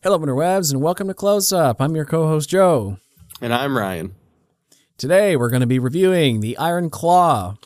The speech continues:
Speaker 1: Full spoilers ahead for the movie. You've been warned.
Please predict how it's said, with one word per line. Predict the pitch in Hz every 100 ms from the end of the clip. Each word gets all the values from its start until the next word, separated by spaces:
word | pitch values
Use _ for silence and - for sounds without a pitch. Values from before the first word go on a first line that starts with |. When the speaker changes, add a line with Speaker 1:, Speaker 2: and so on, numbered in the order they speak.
| _ -
Speaker 1:
Full | 160
spoilers | 143 170 160 165
ahead | 165 165 165
for |
the | 165
movie. | 170 175 160
You've | 117 127
been | 143
warned. | 156 165 147 101 98